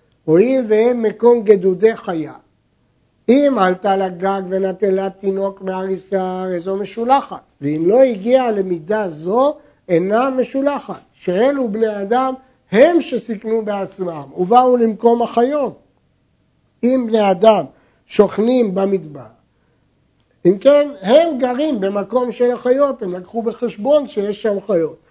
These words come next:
ולכן, כדי להגיד שהיא פראית, רק אם היא עשתה פעולה יוצאת דופן, עלתה לגג ונטלה תינוק, אבל זאת שהיא טורפת ברחובות, זה מקומה. שאר מיני רמס הארץ ורמס העוף,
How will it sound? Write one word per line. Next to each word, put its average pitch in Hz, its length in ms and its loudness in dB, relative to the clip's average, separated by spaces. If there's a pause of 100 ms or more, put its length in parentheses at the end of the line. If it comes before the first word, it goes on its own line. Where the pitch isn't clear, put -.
(260)
ולכן, 247 680 0 (360)
כדי 190 360 -2
להגיד 226 440 -2
שהיא 202 300 -8
פראית, 233 540 -4
רק 240 260 -4
אם 226 120 -8
היא 208 100 0
עשתה 247 340 -8 (120)
פעולה 208 380 -2
יוצאת 214 500 0
דופן, 208 500 0
עלתה 160 340 -4
לגג 208 440 -4 (100)
ונטלה 185 440 -8
תינוק, 196 540 -4 (300)
אבל 135 260 -10
זאת 202 280 -8
שהיא 196 220 -8
טורפת 202 460 -4
ברחובות, 180 680 -6
זה 160 180 -6
מקומה. 202 440 -10 (880)
שאר 269 440 2
מיני 240 640 0
רמס 233 460 -2
הארץ 220 560 -4
ורמס 220 800 -2
העוף, 190 520 -4